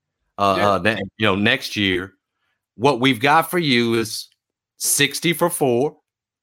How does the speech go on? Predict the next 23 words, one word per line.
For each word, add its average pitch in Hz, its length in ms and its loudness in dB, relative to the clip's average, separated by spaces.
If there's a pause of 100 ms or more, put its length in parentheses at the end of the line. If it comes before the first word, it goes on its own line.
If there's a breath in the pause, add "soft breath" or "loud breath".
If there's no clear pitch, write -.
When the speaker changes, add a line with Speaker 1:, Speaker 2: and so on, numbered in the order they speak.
(140)
Speaker 2:
Mm-hmm. 143 220 -12
Speaker 1:
fifteen 165 580 2
per, 156 400 2 (680)
and 135 640 2 (260)
if 165 380 -2 (140)
Dylan 196 340 2
was 156 160 2
going 170 360 2
to 135 540 -2 (300)
take - 320 0
that 127 340 4
or 127 100 4
say, 135 520 0 (220 soft breath)
"You 147 80 -2
know 147 140 4
what? 170 400 2
Yeah, 131 420 0 (360)
I 127 80 -2
wanna 151 180 4
be 151 120 4
a 147 60 2
part 151 220 2
of 135 40 -2